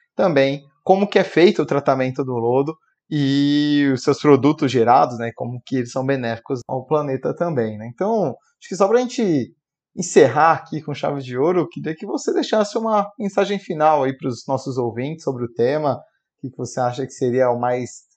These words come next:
importante que eles absorvessem aí dessa conversa toda, e obviamente, se quiser deixar alguma outra coisa extra que você acha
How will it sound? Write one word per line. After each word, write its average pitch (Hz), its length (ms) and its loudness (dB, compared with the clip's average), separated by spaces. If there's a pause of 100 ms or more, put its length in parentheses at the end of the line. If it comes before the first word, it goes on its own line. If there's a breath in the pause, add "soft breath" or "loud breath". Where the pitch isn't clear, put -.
(260)
importante 143 720 0 (160)
que 139 320 -6
eles 131 440 -2 (440)
absorvessem 135 920 2
aí 123 60 -6
dessa 120 220 0
conversa 113 500 -2
toda, 135 380 0
e 151 60 4
obviamente, 117 540 0
se - 120 -20
quiser 120 200 -2
deixar 120 260 -2
alguma 120 240 -2
outra 117 280 -4
coisa 113 440 -2 (280)
extra 139 640 6
que - 80 -16
você 127 200 -4
acha 120 420 0